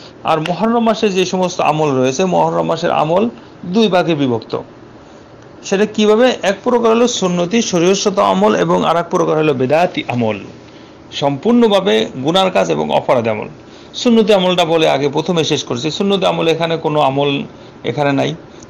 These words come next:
তবে আমলের মধ্যে সুন্নতি আমল কি? যে এই মুহররম মাসে আল্লাহ সুবহানাহু ওয়া তাআলা, এই যে মুহররম মাসে আল্লাহ সুবহানাহু ওয়া তাআলা যেহেতু সম্মান মর্যাদা দিয়েছেন, এই মুহররম মাসের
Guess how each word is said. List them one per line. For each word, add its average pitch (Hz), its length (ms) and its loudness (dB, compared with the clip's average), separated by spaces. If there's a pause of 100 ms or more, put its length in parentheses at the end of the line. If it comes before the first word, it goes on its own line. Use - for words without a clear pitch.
তবে 151 200 2
আমলের 170 360 2
মধ্যে 160 300 0
সুন্নতি 160 360 -2
আমল 156 320 0
কি? 254 200 0 (460)
যে 147 180 2
এই 180 320 0
মুহররম 180 480 0
মাসে 202 260 0
আল্লাহ 165 240 0
সুবহানাহু 156 460 -2
ওয়া 143 100 -4
তাআলা, 208 300 0 (520)
এই 151 120 -2
যে 156 240 0 (560)
মুহররম 170 380 0
মাসে 196 280 0 (340)
আল্লাহ 165 260 0
সুবহানাহু 156 380 -2
ওয়া 147 60 -6
তাআলা 156 160 -2
যেহেতু 165 200 -4
সম্মান 170 360 -2
মর্যাদা 160 400 0
দিয়েছেন, 151 320 -2 (500)
এই - 140 0
মুহররম 185 420 2
মাসের 180 320 0